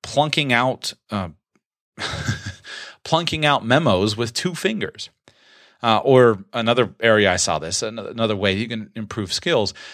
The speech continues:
When I was in college, I worked a job, uh, for a company, and I was, uh, co-, uh, what was my job title?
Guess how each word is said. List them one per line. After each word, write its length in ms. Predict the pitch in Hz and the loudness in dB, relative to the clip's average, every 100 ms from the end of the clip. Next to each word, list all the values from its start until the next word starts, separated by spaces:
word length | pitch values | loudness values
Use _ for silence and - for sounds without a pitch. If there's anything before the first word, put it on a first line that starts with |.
| - _ | -20 _
When 120 | 127 | 2
I 120 | 147 | 2
was 200 | 151 120 | 2 0
in 140 | 107 101 | -2 -6
college, 480 | - 110 98 90 - | 0 2 2 -2 -4
I 100 | 101 | 0
worked 260 | 107 117 | 2 0
a 40 | 95 | -2
job, 400 | 92 92 90 85 _ _ _ _ _ - | -2 0 0 -4 _ _ _ _ _ -8
uh, 240 | 107 85 73 | -6 -6 -8
for 220 | - 104 | -4 -4
a 60 | 85 | -2
company, 400 | 107 104 98 92 101 | -4 -2 -4 -4 -6
and 120 | 104 | -4
I 200 | 98 113 | 2 2
was, 460 | 117 107 95 90 - - 101 | 4 4 4 2 -4 -8 -8
uh, 220 | 90 80 - | -8 -10 -10
co-, 200 | - - | -12 -12
uh, 200 | - - - | -14 -14 -14
what 80 | - | -14
was 100 | 98 | -14
my 100 | 87 | -12
job 240 | 82 82 | -8 -8
title? 380 | - - 80 - | -8 -14 -16 -18